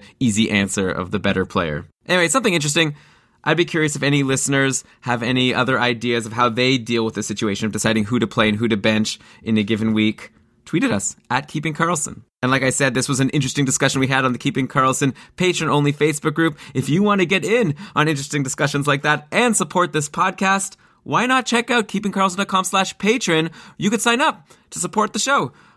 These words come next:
Five dollars a month is what we ask for, and in exchange, we give you access to our Facebook group,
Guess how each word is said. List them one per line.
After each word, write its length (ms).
Five 280
dollars 260
a 60
month 160
is 100
what 120
we 100
ask 260
for, 200
and 160
in 180
exchange, 500
we 60
give 120
you 100
access 300
to 100
our 80
Facebook 340
group, 240